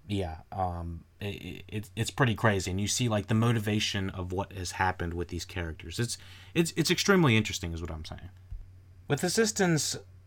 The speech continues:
from his estranged and overprotective uncle, Aaron Davis, who deduces his identity later, reveals himself as the Prowler, which I will say this is kind of, I mean, we're, this is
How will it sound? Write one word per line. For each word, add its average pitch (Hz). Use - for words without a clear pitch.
from 131
his 113
estranged 113
and 98
overprotective 101
uncle, 95
Aaron 98
Davis, 90
who 98
deduces 98
his 90
identity 90
later, 90
reveals 87
himself 90
as 85
the 107
Prowler, 101
which 127
I 123
will 131
say 110
this 101
is 95
kind 98
of, 92
I 113
mean, 104
we're, 104
this 101
is 92